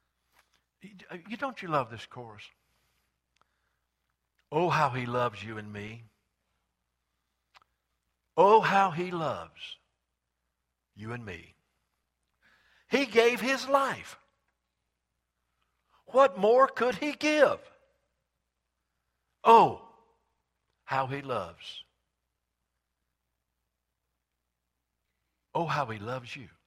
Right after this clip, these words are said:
Oh, how He loves me. Oh, how He loves you and me." So, First John makes it clear. The breadth, length, depth, and height of the love of God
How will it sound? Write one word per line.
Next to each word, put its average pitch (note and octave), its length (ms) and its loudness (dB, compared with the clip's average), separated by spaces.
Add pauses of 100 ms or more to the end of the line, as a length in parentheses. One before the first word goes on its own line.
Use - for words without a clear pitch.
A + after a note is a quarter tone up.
(1700)
Oh, F#3 100 2
how A#2+ 300 -6
He F#2 100 -12
loves F#2+ 400 -12
me. C3+ 280 -18 (1900)
Oh, C#3 160 -2
how A#2+ 280 -2
He A2+ 80 -10
loves F#2+ 440 -8
you F2+ 160 -20
and F2+ 140 -20
me." D#2+ 80 -20 (1080)
So, G#3 380 0 (1040)
First F3+ 260 0
John D#3+ 300 6
makes C3+ 280 -4
it D3+ 120 -12
clear. G#2 320 -8 (1400)
The A2+ 80 -16
breadth, D3 400 0
length, C#3 440 -6
depth, C3 300 -8
and C3 140 -10
height A2+ 360 -6
of F#2+ 120 -20
the G#2 80 -14
love G2+ 260 -12
of G#2 100 -20
God E2+ 320 -18